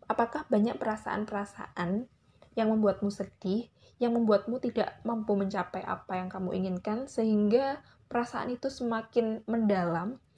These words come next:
yang menghakimi dirimu bahwa kamu tidak bahagia? Sama, saya juga merasa seperti itu. Saya sel-,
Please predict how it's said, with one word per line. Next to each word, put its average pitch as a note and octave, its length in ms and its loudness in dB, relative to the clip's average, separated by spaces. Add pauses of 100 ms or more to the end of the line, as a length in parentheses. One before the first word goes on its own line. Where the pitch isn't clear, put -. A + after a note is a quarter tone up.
(500)
yang A#3+ 160 2
menghakimi A3+ 560 2
dirimu G3+ 400 2
bahwa G3 400 0
kamu G3 400 -6
tidak G3 320 0
bahagia? F#3+ 640 0 (800)
Sama, G3+ 640 0
saya A#3 240 2
juga G#3 240 0
merasa G3+ 400 0
seperti F#3+ 480 -4
itu. - 320 -2 (320)
Saya G#3 320 -2
sel-, - 240 0